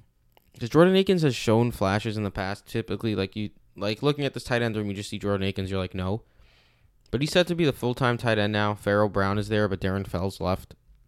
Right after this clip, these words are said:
Last year, Jay, Akins and Fells combined for fifty-eight receptions, seven hundred fifteen yards, and five touchdowns. T J Hawkinson caught sixty-seven passes for seven hundred twenty-three yards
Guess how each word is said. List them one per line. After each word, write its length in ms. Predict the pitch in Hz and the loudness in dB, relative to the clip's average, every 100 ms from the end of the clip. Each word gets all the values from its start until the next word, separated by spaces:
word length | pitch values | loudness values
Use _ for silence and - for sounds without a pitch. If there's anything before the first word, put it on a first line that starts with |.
| _ _ _ _ - - | _ _ _ _ -20 -4
Last 300 | 120 139 - | 0 0 0
year, 140 | 160 | -2
Jay, 300 | 156 160 165 - - | 4 6 4 0 -2
Akins 360 | 120 117 151 | -2 0 0
and 160 | 143 120 | 0 -2
Fells 420 | - 101 127 - - _ _ _ _ _ - | -2 0 -2 -6 -18 _ _ _ _ _ -4
combined 480 | 139 113 113 127 | 0 2 2 0
for 120 | - 117 | -2 -4
fifty-eight 520 | - 123 - 123 - | -4 -6 -2 -2 -2
receptions, 580 | 113 104 107 - 123 120 | -2 -2 -2 -4 -6 -2
seven 300 | 110 110 113 | 0 2 0
hundred 280 | 117 113 104 | 0 -2 -2
fifteen 480 | 113 - - 107 | -4 -4 -4 -2
yards, 340 | 101 95 98 104 | 0 0 0 0
and 140 | 90 | -4
five 320 | - 95 98 | -2 0 0
touchdowns. 680 | - 95 - - - - - _ _ _ _ _ _ _ _ _ _ _ _ _ | -2 -6 -6 -12 -12 -16 -20 _ _ _ _ _ _ _ _ _ _ _ _ _
T 140 | - 156 | -4 2
J 120 | 151 | 4
Hawkinson 680 | 131 131 131 120 117 98 90 _ _ | 8 6 6 0 0 0 -2 _ _
caught 260 | - 110 | -2 -2
sixty-seven 800 | - - 120 - 117 - 107 101 | -2 -4 -4 -4 -6 -2 0 2
passes 460 | 104 92 - 87 - | 0 0 -4 -8 -6
for 120 | 104 | -8
seven 340 | - 107 104 107 | 0 0 0 0
hundred 260 | 104 104 | -2 -4
twenty-three 480 | - 104 98 - 101 | -4 -2 -2 -2 -2
yards 380 | 90 82 87 | 0 -2 -6